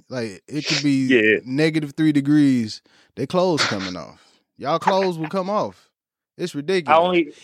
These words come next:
Speaker 2: If you would've
Speaker 1: <laughs>
Speaker 2: took your
Speaker 1: I
Speaker 2: shirt
Speaker 1: don't.
Speaker 2: if you would've took your shirt off, Joe, I would've unplugged the
Speaker 1: At the open
Speaker 2: goddamn
Speaker 1: mic?
Speaker 2: mic. Yeah, it would've been over. I would've called the cops on
Speaker 1: No,
Speaker 2: your
Speaker 1: no,
Speaker 2: ass.
Speaker 1: no, I ain't that bold. But, uh, well, uh, Cameron, I also have, um, what's it called? Uh,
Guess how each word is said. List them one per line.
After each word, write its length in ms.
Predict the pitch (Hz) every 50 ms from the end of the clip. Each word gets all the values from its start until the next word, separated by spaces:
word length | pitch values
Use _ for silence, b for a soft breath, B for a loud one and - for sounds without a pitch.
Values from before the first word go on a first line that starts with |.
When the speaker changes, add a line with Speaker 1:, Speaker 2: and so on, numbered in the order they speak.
| B -
Speaker 2:
If 140 | 151 139 165
you 100 | 220 254
would've 160 | 285 262 -
Speaker 1:
<laughs> 0 |
Speaker 2:
took 240 | - 277 254 - 226
your 100 | 220 208
Speaker 1:
I 40 | 185
Speaker 2:
shirt 280 | - 175 180 180 156 -
Speaker 1:
don't. 100 | - 185
Speaker 2:
if 140 | 175 151
you 100 | 180 233
would've 160 | 277 277 254 196
took 240 | - 247 220 -
your 160 | 190 185 180 165
shirt 260 | - 196 180 170 151
off, 220 | 135 123 117 110
Joe, 320 | 110 117 113 107 101 90 - _ _ _ _ _ _ _ _ _ _ _ b b b b b b b -
I 100 | 127 170
would've 220 | 185 170 151 139 139
unplugged 400 | 139 131 - - 147 139 131 123
the 60 | 123
Speaker 1:
At 60 | 117
the 60 | 123 117
open 260 | 120 120 127 131 131
Speaker 2:
goddamn 180 | 143 147 135
Speaker 1:
mic? 260 | 120 120 117 110 - -
Speaker 2:
mic. 80 | 107
Yeah, 100 | 120 117 110 107
it 40 | 135
would've 160 | 156 147 131
been 140 | 120 120 113
over. 320 | 113 113 110 104 101 98 92 _ _ _ _ _ _ _ _ _ _ _ _ _ _ _ _ _ _ _ _ _ _ _ _ _
I 60 | - 143
would've 160 | 139 127 -
called 240 | - 147 135 123 110
the 80 | - 165
cops 80 | 170 151
on 240 | 120 104 98 92 98
Speaker 1:
No, 60 | 104
Speaker 2:
your 80 | 107 107
Speaker 1:
no, 100 | 127 120
Speaker 2:
ass. 60 | 113
Speaker 1:
no, 60 | 117
I 180 | 120 117 123 139
ain't 160 | 156 156 -
that 240 | - 147 135 117 -
bold. 260 | 127 117 113 110 107 -
But, 120 | 123 117 113
uh, 200 | 120 117 110 113 - _ _ _ _ _ _ _ _ _ _ _ _ _ - -
well, 260 | 180 208 196 190 180 - - _ - 156
uh, 120 | 156 156 - -
Cameron, 260 | 202 220 226 214 190
I 120 | 170 180 202
also 260 | 202 185 - 190 175
have, 420 | 147 165 180 175 170 160 143 - _ -
um, 400 | 143 143 139 135 131 127 127 113 -
what's 160 | 170 175 -
it 80 | 190 -
called? 400 | - 175 165 160 147 139 127 110 - -
Uh, 160 | 113 98 92